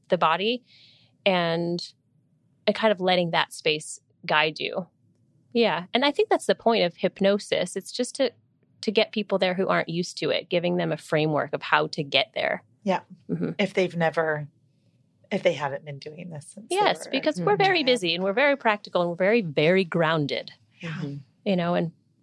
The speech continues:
Speaker 1: ironically in birth, you have to be, like, the most grounded you've ever been and also just let yourself, like, blast off to the edge of the universe. That you have to, like, let yourself stretch in between both places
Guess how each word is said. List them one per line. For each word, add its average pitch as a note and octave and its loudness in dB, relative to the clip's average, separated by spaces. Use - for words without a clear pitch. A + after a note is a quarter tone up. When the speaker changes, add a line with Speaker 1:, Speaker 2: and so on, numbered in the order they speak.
Speaker 1:
ironically G3 2
in F3+ 2
birth, E3+ 0
you F#3 -2
have E3+ -2
to - -10
be, F#3 0
like, F3 -2
the F3 -2
most D#3+ -4
grounded G#3+ 2
you've A#3 2
ever A3+ 2
been A3+ 2
and G#3+ 2
also F#3+ 0
just F3+ -4
let - -2
yourself, F3 0
like, E3 0
blast E3 2
off D#3 0
to E3 -12
the D3+ -2
edge D#3+ 0
of D#3 -6
the D#3+ -4
universe. D#3+ -2
That D#3+ -12
you - -12
have - -4
to, E3+ -4
like, D#3+ -2
let E3 -2
yourself E3 -6
stretch - -8
in E3+ -4
between F3+ -2
both E3+ -2
places G#3 0